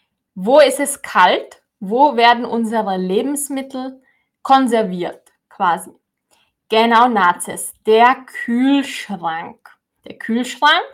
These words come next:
der hat auch verschiedene Etagen. Unten ist meistens Gemüse, oben ist meistens eher Joghurt oder kleinere Dinge. Genau, Kühlschrank.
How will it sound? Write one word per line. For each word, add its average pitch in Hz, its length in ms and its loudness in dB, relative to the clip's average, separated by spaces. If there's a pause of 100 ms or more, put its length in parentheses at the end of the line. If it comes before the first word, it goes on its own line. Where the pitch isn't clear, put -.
(100)
der 240 140 0
hat 262 240 0
auch 247 340 4 (380)
verschiedene 262 760 -2
Etagen. 202 920 -4 (540)
Unten 311 400 -2
ist 240 220 -4
meistens 240 640 -2
Gemüse, 285 840 -2 (420)
oben 240 400 0
ist - 260 -10
meistens 202 680 -6
eher 196 260 -4
Joghurt 196 920 -2 (340)
oder 202 220 -4
kleinere 185 760 -4
Dinge. 175 400 -14 (580)
Genau, 208 480 -2
Kühlschrank. 294 840 0